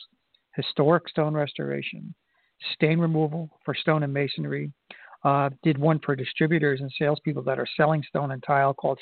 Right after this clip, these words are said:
Sell More Stone. Uh, stone, I'm, I'm tr-, trying to hold some, uh, roundtables, you know, that we used to have during these stone shows. Uh, so that's one of the things that, uh, I, I'm gonna tr-, try to, try to host, uh, you know, this new Z-,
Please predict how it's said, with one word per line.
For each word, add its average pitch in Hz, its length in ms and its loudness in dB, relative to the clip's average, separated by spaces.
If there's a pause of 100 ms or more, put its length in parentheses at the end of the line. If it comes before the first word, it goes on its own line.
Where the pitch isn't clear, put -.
Sell 143 160 2
More 135 240 -4
Stone. 156 520 -2 (640)
Uh, 139 300 4 (200)
stone, 156 360 2
I'm, 143 160 -6 (160)
I'm 196 260 -4
tr-, 220 140 -6
trying 359 300 0
to 254 80 4
hold 196 360 2
some, 156 240 -8 (440)
uh, 143 140 -2
roundtables, 147 800 -2
you 151 80 -10
know, 139 260 -10
that 151 140 -4
we 151 100 -6
used 160 180 -6
to 147 80 -4
have 147 260 -2
during 147 300 -6
these 131 180 -12
stone 147 300 -6
shows. 151 340 -2 (540)
Uh, 135 420 4
so 180 100 2
that's 165 200 2
one 185 160 4
of 151 80 -2
the 139 80 -6
things 147 320 -4
that, 139 140 -2 (100)
uh, 143 300 2
I, - 220 -4
I'm 156 140 -2
gonna 147 260 -4
tr-, 185 260 -8
try 180 200 4
to, 143 180 -2
try 185 200 2
to 147 100 2
host, 147 300 0 (120)
uh, 131 180 -6 (400)
you 151 60 0
know, 143 60 0
this 139 220 2
new 156 260 2
Z-, 120 60 -6